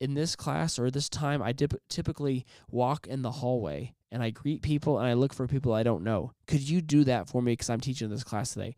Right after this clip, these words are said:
That's something that I learned about this from this sit-, this specific situation that, um, that I think is good to do. And also, this made me realize that I need to be, I, I feel like I'm a people person, but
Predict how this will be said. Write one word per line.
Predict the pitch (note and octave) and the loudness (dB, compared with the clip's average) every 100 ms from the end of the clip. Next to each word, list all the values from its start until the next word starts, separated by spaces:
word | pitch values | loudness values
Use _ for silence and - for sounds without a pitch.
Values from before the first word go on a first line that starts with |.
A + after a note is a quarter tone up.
| - | -6
That's | C3 | -4
something | - F3+ D3 | 2 2 4
that | B2 | 2
I | A2+ | 2
learned | A2+ B2+ G#2+ | 2 0 0
about | A2 F#2 | -2 -2
this | A2 | -4
from | - A2+ | -4 -4
this | G#2+ | -2
sit-, | - A2 - | -4 -6 -6
this | A2+ A#2+ | -6 -4
specific | - B2 D3 D3 | -4 -2 0 0
situation | B2+ A#2+ - A2 G#2+ - A2+ - - - - | 0 -4 -4 -6 -6 -8 -10 -14 -20 -20 -6
that, | A#2 A2 D2 | -2 -2 -2
um, | F#2+ F#2+ E2+ B2 - | -4 -4 -6 -10 -14
that | - A#2 | -6 -4
I | |
think | A#2 A2+ | -2 -2
is | G#2 B2 | -2 -4
good | G2 F2+ | -6 -6
to | - | -6
do. | G#2 G#2 F#2+ - _ _ _ _ - | -4 -4 -4 -8 _ _ _ _ -8
And | C#3+ | -2
also, | C3+ E3 - F#3 G3+ _ - - - | 2 2 2 2 0 _ -16 -16 -8
this | C3 B2+ | -2 0
made | C3 C3 | 2 2
me | B2 | 2
realize | A#2+ B2 A#2 G#2 G#2+ | 2 2 4 2 0
that | B2+ G#2 | -2 -6
I | - D#3+ | -2 0
need | D#3+ | 0
to | C3+ | 0
be, | A#2 G#2 F2 - | 0 -2 -4 -4
I, | B2 C3+ - | 0 0 0
I | A2+ | -6
feel | - A#2 | -2 -2
like | B2 | 0
I'm | A2 | -2
a | G#2 | -2
people | C#3 B2+ E2+ | -2 -2 -2
person, | - C#3+ D#3 E3 E3+ - _ _ _ _ _ - | -2 -2 0 -2 -2 -8 _ _ _ _ _ -12
but | C#3+ C3+ B2 F2 - | -2 2 2 0 -8